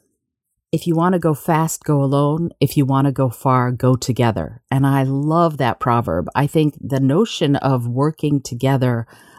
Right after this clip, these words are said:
on things is so important because we are not all equally strong in things, right? So I might be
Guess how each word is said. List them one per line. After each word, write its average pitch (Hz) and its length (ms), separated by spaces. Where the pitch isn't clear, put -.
on 127 180
things 123 460
is 127 100
so 156 240
important 117 540
because 123 840
we 196 160
are 185 60
not 196 320
all 156 540
equally 139 400
strong 127 440
in 98 120
things, - 400
right? 127 200
So 139 300
I 165 140
might 190 300
be 135 400